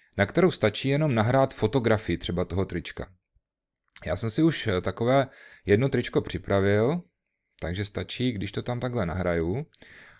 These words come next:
A ta aplikace sama pozná, eh, kde je nápis. Kdyby náhodou to nepoznala, tak to můžete ještě v tomto kroku upravit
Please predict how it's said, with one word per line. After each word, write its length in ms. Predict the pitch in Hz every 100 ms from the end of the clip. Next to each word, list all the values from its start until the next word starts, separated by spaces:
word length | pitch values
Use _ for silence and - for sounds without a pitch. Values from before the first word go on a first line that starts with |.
| _ _
A 260 | - 98 90
ta 180 | - 143
aplikace 540 | 131 147 147 147 -
sama 340 | 143 123 131 123
pozná, 600 | 95 98 120 123 123 120 _ _ _ _
eh, 120 | 92
kde 180 | 92 107
je 100 | 110
nápis. 520 | 101 95 92 80 - - _ _ -
Kdyby 220 | 117 139
náhodou 320 | 131 135 143
to 120 | 143
nepoznala, 480 | 101 90 113 127 127
tak 160 | 117 -
to 100 | 110
můžete 320 | 101 110 113
ještě 340 | 104 101 110
v 80 | 107
tomto 260 | - 95 107
kroku 280 | 101 - -
upravit 680 | - - 104 110 127 -